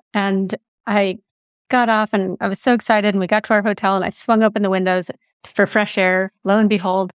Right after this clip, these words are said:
it was not fresh air. It was tons of secondhand smoke. And I was like, "Wait, do they not know that, like, smoking kills and, you know, it's so toxic and cancerous?"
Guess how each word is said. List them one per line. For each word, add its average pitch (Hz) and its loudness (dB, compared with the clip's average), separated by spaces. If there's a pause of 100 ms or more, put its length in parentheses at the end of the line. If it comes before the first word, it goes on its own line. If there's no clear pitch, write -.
(160)
it 208 -2
was 196 -2
not 190 0
fresh 196 -2
air. 180 2
It 196 -2
was 180 -4 (160)
tons 185 -2
of 170 -8
secondhand 156 -6
smoke. - -10 (800)
And 240 2
I 277 6
was 254 2
like, 247 0
"Wait, 294 0 (340)
do 262 2
they 269 4
not 262 4
know 240 2
that, 214 -2 (400)
like, 202 -6
smoking 214 -2
kills 214 0
and, 185 -2 (400)
you 214 4
know, 185 2
it's 190 -8
so 214 -2
toxic - -4
and 170 -4
cancerous?" 262 0